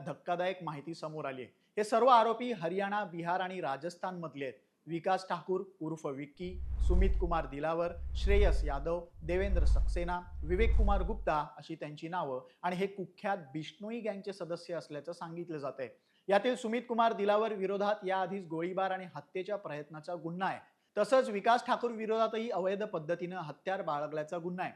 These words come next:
यांचा हा क्राईम रेकॉर्ड पाहता पोलीस आता शूटर्सचं नेटवर्क किती मोठं आहे याचा तपास करतायत. तसंच हे शूटर्स मुंबईत येऊन बरेच दिवस झाल्याचंही सांगितलं जातंय.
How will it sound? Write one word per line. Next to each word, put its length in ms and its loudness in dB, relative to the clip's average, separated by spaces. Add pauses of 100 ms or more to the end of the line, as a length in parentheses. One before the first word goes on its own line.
(360)
यांचा 280 2
हा 160 2
क्राईम 380 -2
रेकॉर्ड 320 0
पाहता 500 -2
पोलीस 380 -8
आता 240 -6
शूटर्सचं 640 -12
नेटवर्क 480 -8
किती 180 -10
मोठं 320 -10
आहे 120 -6 (280)
याचा 220 -6
तपास 420 -6
करतायत. 360 -10 (460)
तसंच 320 0
हे 100 -2
शूटर्स 520 -4
मुंबईत 420 -4
येऊन 280 -2
बरेच 340 -4
दिवस 220 -2
झाल्याचंही 460 -6
सांगितलं 440 -6
जातंय. 320 -6